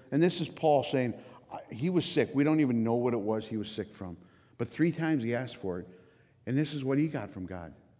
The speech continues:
"My grace is all you need. My power works best in weakness. So now I'm glad to boast about my weaknesses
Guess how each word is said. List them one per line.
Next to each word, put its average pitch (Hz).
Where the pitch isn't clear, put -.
"My 117
grace 143
is 139
all 147
you 139
need. 143
My 131
power 156
works 151
best 139
in 120
weakness. 127
So -
now 135
I'm 120
glad 107
to 113
boast 98
about 95
my 95
weaknesses 92